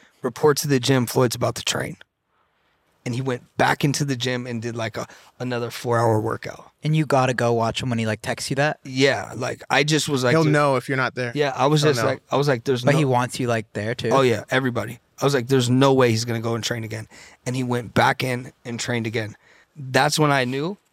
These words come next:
Speaker 1: I was like, "This is the most insane athlete I've ever seen."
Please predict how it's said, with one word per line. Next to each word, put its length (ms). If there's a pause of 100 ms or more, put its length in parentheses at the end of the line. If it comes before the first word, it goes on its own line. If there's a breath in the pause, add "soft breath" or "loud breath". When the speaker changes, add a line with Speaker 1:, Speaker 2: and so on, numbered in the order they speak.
(220)
Speaker 1:
I 100
was 100
like, 160 (680)
"This 240
is 120
the 80
most 420
insane 720
athlete 440 (100)
I've 200 (120)
ever 200
seen." 300